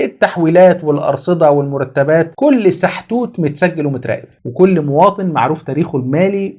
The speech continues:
بالمليم ومطالب بدفع الضرائب بنسب محددة ومعروفة حسب مستوى دخله. عشان كده السلطة الهيكلية بتدعم شرعية الدولة، في حين إن السلطة المستبدة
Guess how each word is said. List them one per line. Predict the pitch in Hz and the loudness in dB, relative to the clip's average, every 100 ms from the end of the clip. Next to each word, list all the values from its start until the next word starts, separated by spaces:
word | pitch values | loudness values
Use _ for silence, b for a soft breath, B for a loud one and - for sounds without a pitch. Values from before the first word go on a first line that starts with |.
| - | -6
بالمليم | 131 127 127 123 170 220 247 - | -4 -2 -2 0 0 -2 -4 -8
ومطالب | 147 143 139 190 214 175 | -6 -4 -2 0 2 0
بدفع | 143 147 180 147 | -2 -2 -2 -2
الضرائب | 135 139 175 190 | -4 0 2 0
بنسب | 135 131 127 120 | -2 -6 -4 -4
محددة | 113 - 110 131 160 190 b b | -6 -6 -4 0 0 -2 b b
ومعروفة | 139 135 117 139 175 202 196 _ | -4 0 0 2 0 -4 -10 _
حسب | - 196 170 131 | -12 -2 -2 -2
مستوى | 120 117 107 | -6 -6 -6
دخله. | 101 113 - - | -10 -14 -10 -6
عشان | 143 208 | -2 0
كده | 220 226 - | 2 2 2
السلطة | - 262 - | 0 -2 2
الهيكلية | 180 151 165 196 214 202 | 2 2 2 0 0 -6
بتدعم | 135 123 170 127 | -4 -2 -2 -2
شرعية | 123 117 120 143 | -4 0 0 -2
الدولة، | 113 104 92 - _ | -6 -6 -8 -12 _
في | - | -10
حين | 139 190 190 135 | -2 0 0 -4
إن | 117 | -10
السلطة | 117 139 131 | -6 -4 -4
المستبدة | 117 120 - 135 185 226 | -6 -6 -4 -2 0 -2